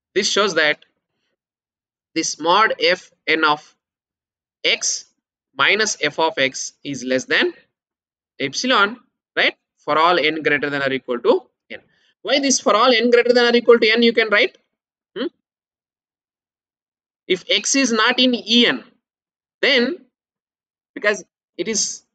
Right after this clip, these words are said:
E N plus one is contained in, why this is true? Since E N plus one is contained in E N.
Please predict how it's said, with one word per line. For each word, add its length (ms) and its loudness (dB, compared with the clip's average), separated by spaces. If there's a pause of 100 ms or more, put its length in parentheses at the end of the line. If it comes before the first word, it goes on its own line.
(1000)
E 160 4
N 140 4
plus 280 0
one 340 2
is 180 -2
contained 440 -2
in, 200 -4 (840)
why 160 -4
this 180 -8
is 180 -10
true? 300 -6 (880)
Since 540 -8 (1160)
E 280 -20
N 260 -8
plus 280 -6
one 280 -2 (1120)
is 160 -6
contained 480 -4
in 160 -2 (320)
E 160 -10
N. 60 -16